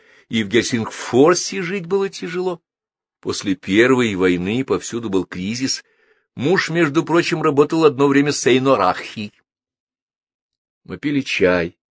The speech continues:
под низко нависшей лампой с шёлковым старомодным абажуром, который был совершенной копией абажура нашей квартиры тридцатых годов.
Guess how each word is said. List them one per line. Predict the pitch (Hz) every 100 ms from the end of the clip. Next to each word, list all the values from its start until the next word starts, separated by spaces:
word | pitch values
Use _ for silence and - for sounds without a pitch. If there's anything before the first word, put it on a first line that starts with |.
| _ _ _ _ _ _
под | - 85
низко | 85 87 - 82
нависшей | 82 82 - 82
лампой | 82 82 78 87
с | 76
шёлковым | - - 87 82 78 82 78 - _ _
старомодным | - - 82 82 73 85 -
абажуром, | 85 71 85 82 87 82 82 _ _ _ _
который | - 85
был | 85
совершенной | - - - 95 95 95 92 -
копией | 104 - 98
абажура | 87 90 90 95
нашей | 92 92 - 85
квартиры | 90 87 - 85 87
тридцатых | - 87 - 82 90
годов. | 85 76 80